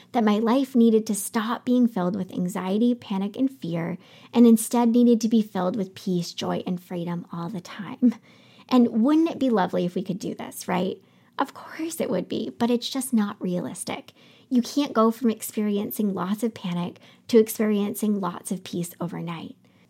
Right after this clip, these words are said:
So if right now you're finding yourself constantly aiming for peace or joy or happiness all the time,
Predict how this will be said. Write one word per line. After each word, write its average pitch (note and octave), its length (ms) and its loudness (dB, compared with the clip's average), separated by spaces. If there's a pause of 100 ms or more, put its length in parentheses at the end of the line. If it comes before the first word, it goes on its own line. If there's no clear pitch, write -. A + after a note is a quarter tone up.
(140)
So C#4+ 200 2
if B3+ 140 -2
right D4 200 0
now A3 220 6
you're A3+ 160 4
finding A3 380 4
yourself G#3+ 400 0
constantly A#3+ 840 0
aiming G3 360 0
for G3 180 -8
peace B3+ 680 0 (120)
or F#3 80 -10
joy A#3+ 580 0
or - 80 -6
happiness A#3+ 720 2
all G3+ 220 0
the A3 100 -2
time, G#3 500 -4